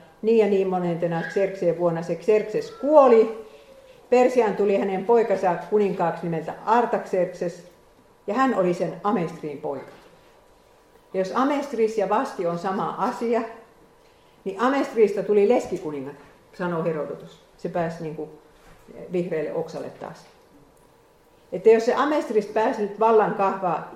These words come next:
kiinni, elikkä tämä Vasti, niin kyllähän me nyt voidaan arvata, miten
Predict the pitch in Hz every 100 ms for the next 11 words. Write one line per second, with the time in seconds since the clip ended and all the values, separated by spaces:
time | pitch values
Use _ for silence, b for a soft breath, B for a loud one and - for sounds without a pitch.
0 | - - 226 233 240 240 - 180 180 180
1 | 175 170 190 190 - 165 - B B B
2 | B _ - 226 262 220 185 220 240 233
3 | 202 202 180 175 165 160 151 156 143 151
4 | 147